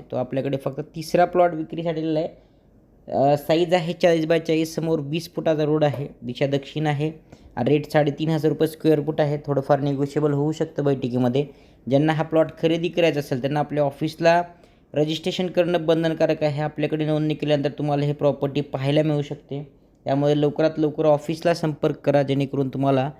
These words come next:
हे प्रॉपर्टी पाहायला मिळेल. त्यासाठी आधार कार्डची झेरॉक्स कॉपी, पासपोर्ट साईजचे फोटो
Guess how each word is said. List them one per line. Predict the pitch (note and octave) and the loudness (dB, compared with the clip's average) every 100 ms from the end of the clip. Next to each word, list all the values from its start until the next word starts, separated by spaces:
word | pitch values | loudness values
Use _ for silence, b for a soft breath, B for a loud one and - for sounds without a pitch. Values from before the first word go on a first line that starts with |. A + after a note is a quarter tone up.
| b b | b b
हे | - - C3+ | -8 -2 2
प्रॉपर्टी | - B2+ C3 B2 C#3+ | 4 4 2 -2 -2
पाहायला | D3 - C3 B2 C#3+ D3 | -4 -6 -10 -4 0 2
मिळेल. | C#3+ C#3+ | 2 -2
त्यासाठी | C#3+ C#3 C#3 C#3+ | -2 -6 -4 -2
आधार | C3 C#3+ | 0 0
कार्डची | B2 D3 C#3+ | 2 -2 -2
झेरॉक्स | C3 C3+ C#3+ - | -4 0 0 0
कॉपी, | C3 C#3+ | -2 -2
पासपोर्ट | C#3 C3 - C#3 | -2 -4 -4 -6
साईजचे | C3 B2+ - | -4 -6 -4
फोटो | C#3+ C#3+ C#3+ C3+ C#3 | 0 2 2 0 -2